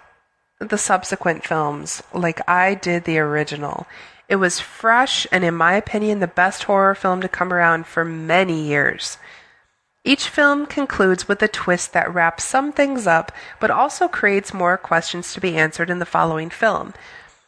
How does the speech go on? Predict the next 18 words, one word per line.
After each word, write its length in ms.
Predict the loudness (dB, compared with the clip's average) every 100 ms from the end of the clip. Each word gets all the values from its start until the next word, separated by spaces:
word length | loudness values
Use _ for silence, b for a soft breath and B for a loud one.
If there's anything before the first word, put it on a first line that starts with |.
| _
However, 520 | 0 2 4 4 4
later 300 | 4 4 2
films, 400 | 2 2 0 -2
particularly 800 | -8 -10 -8 -4 2 2 4 2 0
Saw 300 | 2 2 2
Four, 500 | 0 0 2 2 -2 B B
has 160 | -2 2
given 260 | 0 2
us 140 | 0 -2
backstory 600 | -2 -2 -2 -4 -2 0
to 120 | -2
understanding 600 | -2 -4 -4 -4 -2 -4
the 80 | 0
motivations 760 | 0 0 0 -2 -4 -8 -8
of 160 | -6 -6
the 80 | -4
Jigsaw 380 | -6 -4 -4
Killer. 480 | -4 -2 -2 -2 -4